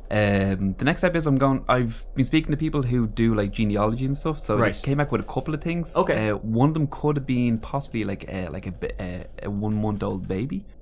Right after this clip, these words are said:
Speaker 1: I don't know. Uh,
Speaker 2: Is that e-, that's even creepy if there's dead babies in your attic.
Speaker 1: Yeah, it would be very creepy.
Speaker 2: It
Speaker 1: Yeah.
Speaker 2: would be. I think, uh, probably more creepy than if it was dead grown-ups.
Speaker 1: Yeah, I don't think I'd enjoy that.
Speaker 2: No.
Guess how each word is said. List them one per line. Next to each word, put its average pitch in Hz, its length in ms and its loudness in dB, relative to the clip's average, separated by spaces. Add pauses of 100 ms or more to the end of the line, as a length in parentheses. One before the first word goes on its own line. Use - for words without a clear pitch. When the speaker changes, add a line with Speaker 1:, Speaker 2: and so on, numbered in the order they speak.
(420)
Speaker 1:
I 98 60 -2
don't 98 160 0
know. 113 220 -2 (380)
Uh, 104 60 -2
Speaker 2:
Is 107 280 4
that 180 120 2
e-, 220 120 -2
that's - 220 -2
even 359 140 -2
creepy 175 380 -4
if 113 140 -4
there's 107 180 -6
dead 120 380 2
babies 117 440 0
in - 80 -10
your 62 100 -8
attic. - 280 -8 (180)
Speaker 1:
Yeah, 110 120 0
it 104 60 4
would 165 120 6
be 123 60 2
very 113 180 4
creepy. 110 280 -6
Speaker 2:
It 151 120 6
Speaker 1:
Yeah. 160 60 8
Speaker 2:
would 185 160 8
be. 98 280 0
I 127 60 2
think, 165 220 4
uh, 120 120 4
probably 185 360 4
more 165 180 6
creepy 131 680 0
than 123 140 2
if 113 100 0
it 123 80 2
was 113 160 0
dead 107 300 2 (320)
grown-ups. 110 580 0
Speaker 1:
Yeah, 107 120 2
I - 20 0
don't 117 120 4
think 151 120 4
I'd 107 80 4
enjoy 101 220 0
that. 95 260 -6
Speaker 2:
No. 127 80 2